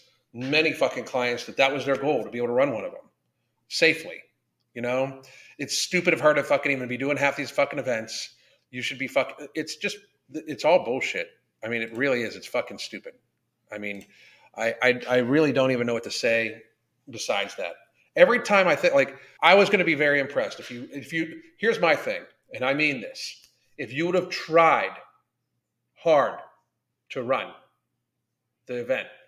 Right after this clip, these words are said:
I would have at least had respect for you to try to push yourself. If you would have done all the burpees for every one of these fucking things you skipped,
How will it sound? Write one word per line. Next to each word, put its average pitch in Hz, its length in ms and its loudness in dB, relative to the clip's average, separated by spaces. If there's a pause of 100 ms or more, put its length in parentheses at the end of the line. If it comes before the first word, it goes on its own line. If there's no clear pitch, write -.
(180)
I 135 80 0
would 139 100 4
have 135 80 -4
at 147 40 -4
least 156 140 -4
had 156 120 2
respect 135 380 0
for 147 120 -6
you 131 380 -4 (300)
to - 60 -20
try 139 140 2
to - 60 2
push - 280 -6
yourself. - 400 -14 (300)
If 127 140 -8
you 165 100 0
would 190 80 4
have 185 80 0
done 180 160 6
all 175 100 6
the 160 80 6
burpees 156 600 4 (120)
for 135 160 -4
every 151 280 4
one 147 200 0
of 143 60 -4
these 139 220 0
fucking 131 480 -2
things 143 420 -4
you 135 100 -8
skipped, - 520 -2